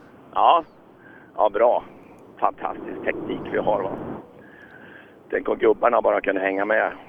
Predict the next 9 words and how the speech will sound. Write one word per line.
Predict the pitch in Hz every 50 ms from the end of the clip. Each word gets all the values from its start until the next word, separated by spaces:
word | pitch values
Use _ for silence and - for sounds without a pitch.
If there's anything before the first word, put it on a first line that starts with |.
| - - -
För-, | 107 95 - - - -
fatta | 117 113 - - - 147
allt | 120 101 95 - -
sånt | 104 87 -
här. | - 82 85 - - - - - - - - - -
Det | 107
är | 98 95
inte | 90 - - 110
lätt. | 104 101 92